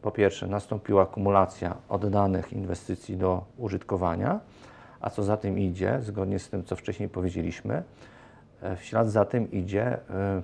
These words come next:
uwidocznienie wyniku finansowego, tego prawdziwego, czyli,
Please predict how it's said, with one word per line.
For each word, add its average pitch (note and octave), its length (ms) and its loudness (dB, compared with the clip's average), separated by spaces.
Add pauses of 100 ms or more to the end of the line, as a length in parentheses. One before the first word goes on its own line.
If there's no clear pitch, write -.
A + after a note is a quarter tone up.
(500)
uwidocznienie G#2 640 0
wyniku G#2 360 0
finansowego, G#2 640 0
tego G2 220 2
prawdziwego, F#2+ 800 2 (560)
czyli, G2+ 560 0